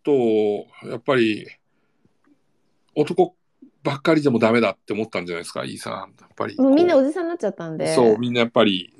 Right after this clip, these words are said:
Speaker 1: そうなんですよね。
Speaker 2: 公式ヒロインのベンジがやきもち。
Speaker 1: そう。
Speaker 2: <laughs>
Speaker 1: そうですよ。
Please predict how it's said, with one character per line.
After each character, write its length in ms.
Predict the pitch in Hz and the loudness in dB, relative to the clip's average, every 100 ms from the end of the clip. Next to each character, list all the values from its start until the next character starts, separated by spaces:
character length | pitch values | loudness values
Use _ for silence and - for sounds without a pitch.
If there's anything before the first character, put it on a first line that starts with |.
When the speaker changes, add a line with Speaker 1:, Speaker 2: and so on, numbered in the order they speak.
| _ | _
Speaker 1:
そ 260 | - 120 | -6 -4
う 20 | 107 | -4
な 120 | 95 | -6
ん 40 | |
で 20 | |
す 120 | 85 - | -8 -10
よ 100 | 87 | -8
ね。 520 | 90 92 98 98 - | -6 -6 -8 -12 -12
Speaker 2:
公 240 | - 339 339 | -2 0 0
式 220 | - 311 | 0 0
ヒ 100 | 339 | 2
ロ 120 | 330 | 2
イ 60 | 269 | 2
ン 40 | |
の 120 | 233 | 2
ベ 200 | 190 277 | 2 4
ン 80 | 254 | 4
ジ 160 | 214 220 | 2 2
が 100 | 202 | 4
や 140 | 208 | 2
き 120 | 208 | 0
も 120 | 269 | -6
ち。 220 | 262 202 311 - - _ - - 370 - | -4 -2 -2 -4 -20 _ -20 -12 -12 -2
Speaker 1:
そ 220 | - 233 | 2 2
う。 20 | 214 269 - - - | 2 0 -2 -6 -8
Speaker 2:
<laughs> 480 | - - _ _ _ - | -8 -20 _ _ _ -2
Speaker 1:
そ 140 | 135 | -2
う 40 | |
で 60 | 104 | -2
す 140 | - - | -8 -12
よ。 260 | - - | -12 -10